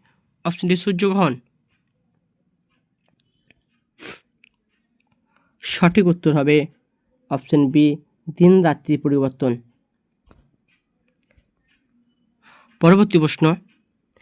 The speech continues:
পৃথিবীর আবর্তনের ফলে কী ঘটে? অপশন এ দিন ও রাত, অপশন বি ঋতু পরিবর্তন,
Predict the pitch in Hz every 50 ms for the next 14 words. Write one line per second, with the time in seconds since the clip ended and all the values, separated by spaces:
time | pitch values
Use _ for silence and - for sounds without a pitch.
0 | _ _ _ _ _ _ _ _ _ - 185 185 180 - 220 208 185 202 208 208
1 | 208 214 - - _ - 139 143 143 160 185 190 - - 202 196 185 170 170 -
2 | 160 151 156 175 175 - - 214 202 170 175 147 131 123 120 - _ _ _ _
3 | _ _ _ _ _ _ _ - - 147 - - - 170 160 143 143 131 120 -
4 | 139 139 139 147 147 147 160 165 175 175 _ _ _ _ _ _ _ _ _ -
5 | 151 139 - - 151 135 143 131 135 139 127 - 147 139 151 147 147 143 143 -
6 | - 156 147 147